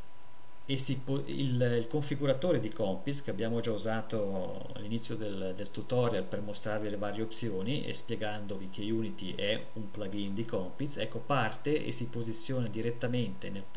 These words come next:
nelle opzioni del plugin di Compiz. Quindi vedete, chiudo, quindi Alt F due, adesso nella cronologia è già qui, subito qui, la prima icona, però scrivendo about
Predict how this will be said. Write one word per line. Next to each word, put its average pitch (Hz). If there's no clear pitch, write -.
nelle 110
opzioni 123
del 135
plugin 98
di -
Compiz. -
Quindi 107
vedete, 104
chiudo, 117
quindi 110
Alt 131
F 160
due, 139
adesso 104
nella 98
cronologia 110
è 95
già 101
qui, -
subito 104
qui, 98
la -
prima 101
icona, 120
però 113
scrivendo 110
about -